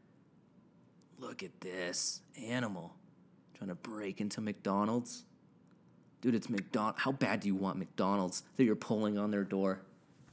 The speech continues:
I just wanted to see if it was open, I swear. Then I just went into the gas station. I swear, I walked in the gas station. The dude looked at me like I was a cockroach that had survived a nuclear attack.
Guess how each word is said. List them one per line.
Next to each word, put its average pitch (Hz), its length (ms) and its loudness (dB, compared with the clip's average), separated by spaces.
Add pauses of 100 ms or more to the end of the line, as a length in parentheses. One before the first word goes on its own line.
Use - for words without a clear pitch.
(140)
I - 60 -16
just - 140 -8
wanted 123 180 4
to 135 80 6
see 156 180 6
if 139 120 4
it 139 60 4
was 143 180 0
open, 143 260 0
I 135 80 -4
swear. 123 520 -6 (1500)
Then 143 100 -4
I 147 40 0
just 135 160 -2
went 135 140 2
into - 100 -8
the - 80 -4
gas 107 300 0
station. - 400 -4
I - 60 -10
swear, - 220 -4
I 98 40 -2
walked 104 300 -2
in 147 80 2
the 98 60 0
gas 95 300 0
station. 98 380 -2
The 95 60 0
dude 123 220 2
looked 120 260 4
at 98 80 0
me 98 100 0
like 87 220 -2
I 98 80 0
was 90 140 -2
a - 60 -6
cockroach 107 640 0
that 90 100 -4
had 92 140 -4
survived 95 420 0
a 98 40 -2
nuclear 98 500 2
attack. 87 480 -4